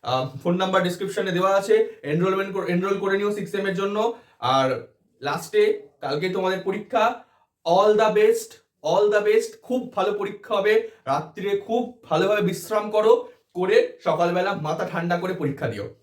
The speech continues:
খুব ভালো করে কোয়েশ্চেন পেপারটা পড়বে, পড়ে দেখবে কি চেয়েছে। বুঝ-, যদি বাংলা বুঝতে না পারো, সকালেও বলেছি, বাংলা বুঝতে না পারলে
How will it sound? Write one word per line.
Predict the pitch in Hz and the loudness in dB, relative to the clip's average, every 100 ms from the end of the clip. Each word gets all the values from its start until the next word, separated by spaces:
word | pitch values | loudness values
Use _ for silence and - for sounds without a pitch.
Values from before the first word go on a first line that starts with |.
| - | -6
খুব | 208 170 | -4 2
ভালো | 175 196 | 2 2
করে | 208 202 | 0 0
কোয়েশ্চেন | 190 - 190 | -2 -6 -6
পেপারটা | 214 190 196 | -4 -4 -6
পড়বে, | 202 208 220 233 - _ | -2 2 4 4 2 _
পড়ে | 170 175 | -6 -4
দেখবে | 170 175 190 | -4 -4 -6
কি | - 240 254 | -8 -6 -4
চেয়েছে। | 247 226 226 233 247 - - 147 | 4 4 4 0 -2 -4 -16 -8
বুঝ-, | 180 160 170 | -8 -6 -6
যদি | 151 175 | -2 0
বাংলা | 175 170 202 | 2 2 0
বুঝতে | 196 208 226 | -2 -2 0
না | 214 | 0
পারো, | 214 220 220 | 0 2 2
সকালেও | 226 180 185 214 | 2 -4 0 2
বলেছি, | 214 208 143 | 2 0 -2
বাংলা | 175 175 185 | -4 -2 -2
বুঝতে | 196 196 190 | -2 -4 -4
না | 185 | -2
পারলে | 196 202 214 | -2 0 0